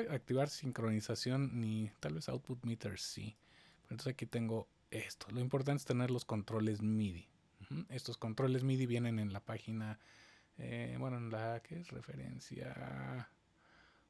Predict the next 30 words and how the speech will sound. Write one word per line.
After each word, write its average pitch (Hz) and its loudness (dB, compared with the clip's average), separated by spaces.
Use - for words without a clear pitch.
once 120 0
cuarenta 110 2
y 110 2
siete 143 4
en 123 4
la 107 4
figura 113 2
siete 110 -4
treinta 92 -8
y 113 0
uno. 104 0
Eh, 131 6
verificamos 165 6
que 143 6
el 117 -4
wait 135 4
for 127 2
note 127 2
esté - -2
activo 143 2
y 135 0
también 117 2
el 110 2
metrónomo, 135 2
y 117 0
así 107 -2
es 113 -2
como 107 -2
lo 92 -4
piden. 123 -2